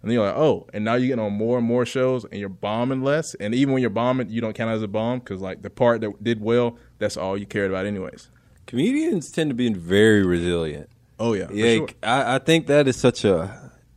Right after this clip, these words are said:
Speaker 2: it's, it's something a lot of people don't get 'cause they would go on stage, bomb once, and never do it again.
Speaker 1: Oh, yeah.
Speaker 2: And you can't do that as a comedian. Like, you have to get used to failing.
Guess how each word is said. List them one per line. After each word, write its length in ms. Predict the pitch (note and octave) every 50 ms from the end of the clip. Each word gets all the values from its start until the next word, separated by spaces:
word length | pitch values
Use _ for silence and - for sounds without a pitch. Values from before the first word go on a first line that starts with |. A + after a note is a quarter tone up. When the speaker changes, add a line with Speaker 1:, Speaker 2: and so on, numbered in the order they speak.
| - - _ _ -
Speaker 2:
it's, 200 | A#2 B2 A#2+ -
it's 160 | B2 A#2 -
something 320 | - E3+ F3+ E3 D#3 C3+
a 80 | A#2+ G#2+
lot 260 | G2 G2 G#2 A2 A2
of 80 | G#2+ -
people 280 | - A2 G2 F2+ F#2
don't 300 | F#2+ F#2+ F#2 F2 D#2+ D#2 D#2+
get 340 | F2 G2 G#2 A2+ A#2 - _ _ _ - - - _ _ _
'cause 440 | - - A#2+ A2 G#2 G2+ G#2 - - _ -
they 560 | F2+ F2+ F#2 G2+ A#2+ A#2+ A#2+ A#2+ B2 A#2+ A#2
would 460 | A2+ G2+ G2+ A2 G#2+ G#2+ G2 F2+ F2+
go 240 | F2+ G#2+ G#2 G#2 G#2
on 60 | G2+
stage, 340 | - - G#2+ G2 F#2+ F#2+ F2
bomb 300 | F2+ G2 F#2+ F#2 F2+ F2
once, 240 | F2+ E2+ E2 - -
and 80 | E2 E2
never 200 | E2 D#2+ D#2 D#2
do 160 | D2 D2+ B1+
it 60 | A1+
again. 360 | C2+ - G#1 A1 - - - - _ - -
Speaker 1:
Oh, 140 | C3 C3+ B2
yeah. 140 | F#2+ F#2 F#2
Speaker 2:
And 480 | F2+ G2+ G#2 G#2 G2+ G2 F#2+ F2+ D#2+ F2+
you 80 | G#2+ G2+
can't 420 | - - A#2+ A2+ A2+ G2 - -
do 140 | F2 G2 F#2+ F#2
that 160 | F2 E2+ D#2+
as 120 | E2 D#2+ D#2+
a 60 | D#2+
comedian. 540 | - - D#2+ D#2+ E2 D#2+ D#2 D2+ D#2+ D2+ D2+
Like, 120 | E2 E2
you 120 | A2 A2+ A2
have 200 | A#2 A2 G#2+ G#2+
to 60 | -
get 160 | G2 G2 G2 F2
used 240 | F#2 F#2+ F2 - -
to 80 | D#2+
failing. 500 | D#2 - F#2+ G2+ G#2+ G2 F2+ F2 E2+ E2+